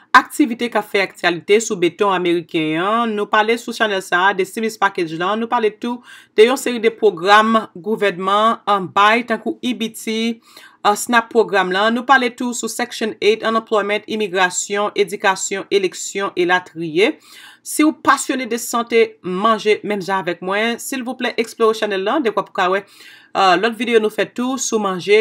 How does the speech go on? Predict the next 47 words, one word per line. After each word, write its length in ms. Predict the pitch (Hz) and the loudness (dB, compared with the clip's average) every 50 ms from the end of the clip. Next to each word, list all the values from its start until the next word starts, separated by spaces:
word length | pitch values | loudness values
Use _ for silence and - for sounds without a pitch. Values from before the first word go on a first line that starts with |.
| 220 | 2
ki 140 | 220 240 214 208 | 2 -2 -4 -2
enfòmasyon 400 | - 202 190 190 - - 190 185 | -2 0 -2 -2 -2 -4 -6 -4
nou 80 | 170 160 | 0 4
bay 300 | 185 190 190 196 196 202 | 4 6 6 4 2 0
sou 380 | - - - - 202 190 180 165 - | -2 -4 -4 -2 0 0 0 0 -2
manje 300 | 185 185 180 156 165 160 156 | -4 -6 -4 -2 0 0 2
yo 240 | 160 185 233 330 | 2 2 2 0
uh, 680 | 403 - - - - - - - - - - 202 196 196 - | 0 -4 -8 -20 -20 -20 -20 -20 -6 0 4 4 4 4 2
pou 80 | 277 262 | 0 -2
moun 160 | 277 285 269 - | -2 -2 -2 -4
ki 80 | - 285 | -4 -2
pa 120 | - - - | 0 -2 0
konnen. 300 | - 254 220 220 233 240 | 0 -2 -2 -2 -2 -2
M 20 | 233 220 | 0 -2
non 100 | 226 233 | -2 -2
m 40 | 226 | 0
se 160 | - 202 185 | 0 -2 -2
Flo. 320 | - - - 202 202 226 277 294 | -2 -4 -4 0 2 2 2 2
Mwen 180 | 233 202 190 196 190 | 0 -2 -4 -6 -10
se 160 | - - 226 | -6 -2 0
yon 100 | 220 202 202 | 0 0 -2
pwofesè 360 | - 254 - 233 220 - 214 | -4 -6 -6 -6 -4 -2 -2
lekòl. 380 | 190 185 - - 202 226 269 262 - - | -2 -2 -2 0 0 0 0 0 0 -2
Aktyèlman, 480 | 208 - - - 202 196 196 185 185 | -2 -2 -2 -4 -2 -2 0 -2 -2
mwen 180 | 170 156 151 151 160 | -2 -4 -2 -2 0
retounen 340 | 214 233 - 285 262 254 247 | 0 0 -2 -2 -4 -4 -4
lekòl 220 | 247 247 247 233 | -4 -4 -4 -4
pou 80 | 220 202 | -4 -2
mwen 80 | - | -2
ka 100 | 185 180 | -2 -2
vin 140 | 170 185 190 | -2 -2 -4
aprann 220 | 185 - 165 165 160 | -4 -2 -2 -2 -2
yon 100 | 151 147 | -4 -6
nutritionist. 760 | - - 233 226 - - 156 160 226 320 - - - - - _ - - - - - _ | -6 -6 -8 -6 -4 -4 -4 -4 -4 -4 -8 -12 -20 -20 -20 _ -20 -20 -20 -20 -10 _
Yon 140 | - 196 196 | -4 -2 -2
nutritionist 640 | 185 190 - 262 - - 226 208 220 226 - - - | -2 -4 -6 -6 -4 -2 -2 -2 -2 -4 -6 -10 -8
se 120 | - - 214 | -4 -4 -2
yon 100 | 196 202 | -2 -4
moun 100 | 202 196 | -4 -4
ki 140 | - 196 190 | -2 -4 -4
etidye 260 | - 185 165 175 170 | -4 -4 -4 -4 -4
ki 140 | - 262 233 | -4 -6 -6
vitamin, 400 | 247 - 220 208 208 208 202 202 | -2 0 0 0 0 -2 -4 -4
mineral 320 | 190 185 170 175 175 175 | -4 -2 -2 -2 -2 -2
ki 140 | - - 175 | -2 -4 -4
nan 100 | 170 160 156 | -2 -2 -2
manje, 320 | 151 147 139 - 196 202 | -4 -6 -4 0 2 2